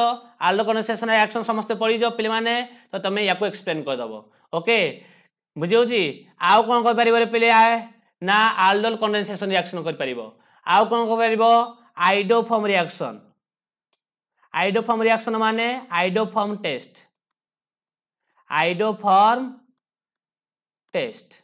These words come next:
ଏଟାକୁ ଆମେ କ'ଣ କହୁଥିଲେ ପିଲେ? ଆଇଡୋଫର୍ମ ଟେଷ୍ଟକୁ ଆଉ କ'ଣ କହିବା? ହାଲୋଫର୍ମ ରିଆକ୍ସନ୍।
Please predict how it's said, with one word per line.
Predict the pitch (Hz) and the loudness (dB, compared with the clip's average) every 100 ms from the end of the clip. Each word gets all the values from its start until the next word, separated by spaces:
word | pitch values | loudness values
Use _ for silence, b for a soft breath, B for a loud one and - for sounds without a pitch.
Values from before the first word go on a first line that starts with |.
| _ _ _ _ _ _ _ _ _ _ _ _ 160 | _ _ _ _ _ _ _ _ _ _ _ _ -6
ଏଟାକୁ | 190 208 | 0 2
ଆମେ | 214 | 2
କ'ଣ | 220 226 226 | 0 0 2
କହୁଥିଲେ | 233 226 226 | 0 0 -2
ପିଲେ? | 220 233 233 | -2 0 0
ଆଇଡୋଫର୍ମ | 240 196 190 214 226 220 | 0 -2 -2 -2 -4 -4
ଟେଷ୍ଟକୁ | 214 214 - | -4 -6 0
ଆଉ | 220 | 2
କ'ଣ | 220 220 | 2 0
କହିବା? | 226 226 226 240 - _ _ _ _ _ | 0 4 4 2 -4 _ _ _ _ _
ହାଲୋଫର୍ମ | - 170 185 208 202 196 180 | -2 0 0 -2 -2 -4 -2
ରିଆକ୍ସନ୍। | 165 147 - 104 101 | -4 -6 -12 -20 -20